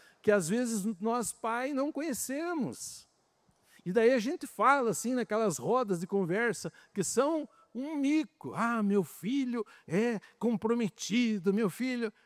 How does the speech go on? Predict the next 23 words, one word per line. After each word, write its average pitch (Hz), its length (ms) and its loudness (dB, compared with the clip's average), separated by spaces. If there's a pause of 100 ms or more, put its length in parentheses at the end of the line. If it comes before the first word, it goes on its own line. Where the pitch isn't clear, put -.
E - 80 -8
a 220 160 4
galera 214 400 2
tá 214 160 -4
lá 233 260 -2 (120)
com 247 80 -18
a 233 100 -8
mão 240 160 -4
na 254 160 -4
boca. 247 340 -4
<laughs> - 800 -12 (260)
Quem? 277 480 2 (1160)
Qual, 294 300 6
quem 302 220 -4
que 311 100 0
é 269 40 4
teu 240 220 6
filho 254 280 -2
mesmo? 285 600 -2 (640)
Comprometido? 247 1500 0 (480)
Mas 143 180 -6
a 160 80 2
verdade 165 720 0